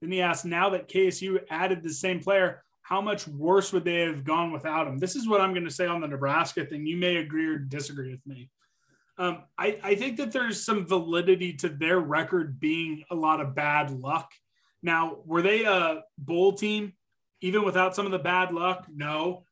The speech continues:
Uh, but they, they had, like, an even sco-, point differential. It was, like, a zero point differential after winning just one Big Ten game.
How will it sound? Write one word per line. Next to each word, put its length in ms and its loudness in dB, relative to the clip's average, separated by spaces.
Uh, 200 0
but 280 0
they, 180 2
they 180 4
had, 240 4
like, 260 0
an 140 -4
even 460 0
sco-, 480 0
point 320 0
differential. 540 -6
It 80 -4
was, 160 0
like, 140 0
a 120 -10
zero 420 0
point 300 -2
differential 680 -4
after 280 2
winning 320 0
just 180 -4
one 320 -2
Big 260 -4
Ten 180 -8
game. 160 -14